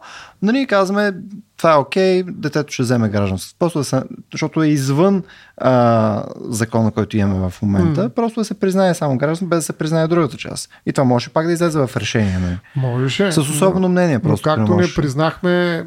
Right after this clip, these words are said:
Speaker 2: наличието на специфична форма на домашно насилие спрямо хора, които са сменили пола, да речем, или са транссексуални,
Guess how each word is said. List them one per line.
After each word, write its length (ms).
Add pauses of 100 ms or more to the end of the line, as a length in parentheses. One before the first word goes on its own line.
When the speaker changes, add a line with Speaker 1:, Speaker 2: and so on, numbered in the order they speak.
(120)
Speaker 2:
наличието 720
на 60
специфична 500
форма 280
на 80
домашно 460
насилие 320
спрямо 340
хора, 240
които 240
са 100
сменили 440
пола, 400
да 100
речем, 320
или 100
са 360
транссексуални, 880